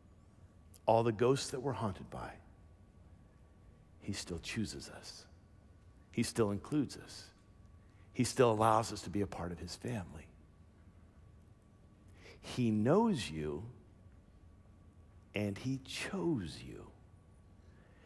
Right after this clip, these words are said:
And when we live in that reality, it can allow us to be transformed, to know that everybody on the face of this planet, and especially those who aren't like us, don't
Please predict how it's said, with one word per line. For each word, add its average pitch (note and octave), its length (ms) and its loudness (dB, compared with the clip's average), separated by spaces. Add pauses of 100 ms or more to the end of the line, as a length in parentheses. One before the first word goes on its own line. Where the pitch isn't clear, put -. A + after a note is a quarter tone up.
(220)
And B2+ 180 4
when A#2+ 180 2
we F#3 160 4
live G3+ 440 6
in D#3 220 0
that D3+ 260 2
reality, A2+ 680 -2 (880)
it C#3 80 0
can D3+ 160 4
allow E3+ 340 6
us F3 160 4
to D3 100 -6
be C#3 120 4
transformed, C#3 680 2
to C3 140 0
know C#3+ 200 6
that C3+ 180 8 (460)
everybody E3+ 600 6
on C#3+ 180 4
the B2 60 0
face C#3 260 4
of B2 60 -6
this A#2+ 120 -2
planet, B2 340 2 (600)
and E3 260 8
especially E3 600 4
those D#3 200 6
who D#3 160 6
aren't D#3+ 360 4
like D3 280 6
us, D3 140 0
don't D3+ 220 2